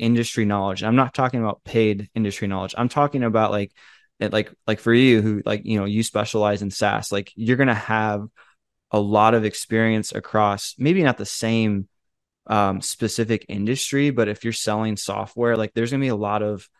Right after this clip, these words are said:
things that you can test in different accounts that you can then maybe test in other accounts. That was certainly something that I did agency side. Like, I maybe was struck-, this one account was struggling,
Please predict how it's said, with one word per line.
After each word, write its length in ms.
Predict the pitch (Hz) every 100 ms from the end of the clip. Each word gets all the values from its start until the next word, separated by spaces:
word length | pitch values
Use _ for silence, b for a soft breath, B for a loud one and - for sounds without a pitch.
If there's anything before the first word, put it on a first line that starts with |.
| _ _ _
things 220 | 127 127
that 100 | 113
you 140 | - 117
can 140 | 110
test 340 | - 107 110
in 80 | 104
different 320 | 104 - 107
accounts 400 | 98 - 107 131
that 80 | -
you 100 | 104
can 120 | 113
then 360 | 107 107 101 92 _
maybe 260 | 101 101 104
test 280 | - 107 -
in 80 | -
other 260 | 104 101
accounts. 360 | 98 98 104 -
That 140 | 101
was 140 | 120 -
certainly 300 | 127 120 110
something 360 | - 107 110
that 120 | 107
I 200 | 80 107
did 320 | 101 101 110 110 b b -
agency 440 | 107 95 - 101
side. 340 | 92 95 98 98
Like, 200 | 101 -
I 140 | 104 104 - b b b
maybe 220 | 98 110
was 160 | 110 107
struck-, 320 | - 110 110
this 200 | 113 107
one 160 | 110 110
account 240 | - 117
was 120 | 101
struggling, 600 | - 107 107 104 98 95